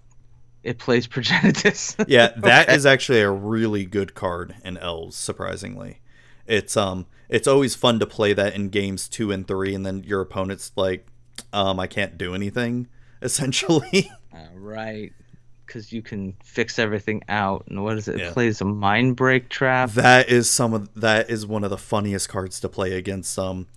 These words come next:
Speaker 2: I once played that against an Infect player because they went in for the kill, like, on turn two, and I had that in hand, and he cast, like,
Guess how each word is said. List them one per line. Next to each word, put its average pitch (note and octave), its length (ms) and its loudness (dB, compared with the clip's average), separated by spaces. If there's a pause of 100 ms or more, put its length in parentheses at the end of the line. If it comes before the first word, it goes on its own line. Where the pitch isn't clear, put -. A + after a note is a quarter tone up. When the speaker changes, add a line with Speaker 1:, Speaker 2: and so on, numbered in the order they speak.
(420)
Speaker 2:
I G2+ 120 4
once G#2 340 0
played G2 400 0
that F#2+ 260 0
against F#2+ 340 -6
an F#2+ 120 -10
Infect G2+ 460 -4
player F2 320 -4
because F2+ 460 -6 (220)
they G#2 200 4
went G#2 260 0
in G#2 200 0
for G2+ 180 -2
the F2 80 -6
kill, F#2 540 0
like, F#2+ 180 -2
on F#2 160 -4
turn F#2 380 -6
two, F#2 420 -4 (220)
and G#2 100 -2
I G2 60 2
had G2 220 0
that F#2+ 120 0
in F#2 120 -6
hand, F#2+ 340 -4
and F2+ 100 -8
he G#2 160 -6
cast, F#2+ 460 0
like, F2 260 -6